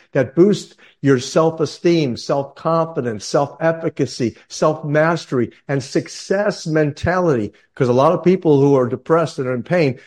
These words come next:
they feel like failures. So we want to get out of that pattern. And that's what C B D five twenty-eight is. People are highly recommending it. They're, they're finding that it works. The only challenge I have for you, if you're gonna take C B D five twenty-eight,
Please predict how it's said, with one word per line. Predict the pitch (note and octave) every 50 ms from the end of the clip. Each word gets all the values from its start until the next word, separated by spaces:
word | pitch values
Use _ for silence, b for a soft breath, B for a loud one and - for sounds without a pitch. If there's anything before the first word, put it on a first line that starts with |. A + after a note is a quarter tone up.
| B -
they | D3 D3
feel | C#3+ - E3+ E3 D#3+
like | D3+ D3+ D3 D3
failures. | - - E3+ F3+ E3 E3+ D#3+ B2 G2+ G2 - - b b b b b
So | - - D#3+
we | D#3 D#3
want | D3+ F#3 F3+ E3
to | C#3
get | C3 F3 E3 - - _ _
out | - F#3 G3 G#3 G#3+ G3+
of | E3+
that | D#3 D3 C3+ -
pattern. | - - D3+ D#3+ D3 C3+ A#2+ G#2 G2 - - _ _ _ _ _ -
And | C#3 D3
that's | E3 D#3+ E3 E3+
what | D#3+ -
C | - - F3 D3
B | C#3 D#3
D | C3+ D3 C#3
five | C#3+ - D3 C#3+ C#3+ C#3
twenty-eight | - D#3 D3+ C#3+ C#3 C#3 C3+ A#2+
is. | C3 C3 C3 A#2+ - b b b b b _
People | - F#3 F3+ F3+ E3+ D#3+
are | D3 C#3+ C#3+ C3+ B2+ B2+ - - _ _
highly | _ E3+ F3 F3+ F3+ F3 E3 D#3
recommending | C3+ C3+ C#3+ C3+ - C#3 B2 B2 B2+ C3 C3+ C3+ C#3 C3+ B2
it. | C#3 C3 B2+
They're, | C3+ B2 A#2 - _ _ - B2 C#3
they're | C3+ C3+ B2+
finding | - - D#3 D3+ D3+ D3+ D3 D3 C#3+ B2+
that | C3 B2+
it | B2+ B2+ B2
works. | D3+ C3+ A#2+ - - b b b b
The | C#3+ D3
only | D#3+ F#3 G3+ G#3+ G#3 G3+ E3+ D3 - -
challenge | - - F3 G3 G#3 A3+ A#3 G3+ D3+ B2
I | C#3 B2+ B2
have | A#2+ C#3+ F3 G3+ G3+ F3 -
for | - C#3+ B2+
you, | B2 A#2+ A#2+ A#2+ C3 D#3 E3 E3 - - _ _ _ _
if | C#3 C#3 D3+
you're | C#3+ C#3+
gonna | D#3+ D#3 C#3+
take | D3+ - G3 G3 G#3+ G#3+ G3+
C | - - F3+ D#3
B | C#3 D3
D | C#3+ D3 C#3
five | C#3+ - C#3 C#3 C3+ C3+
twenty-eight, | - D3 C#3 C3+ C3+ C#3 D3 D#3 B2+ G#2+ - -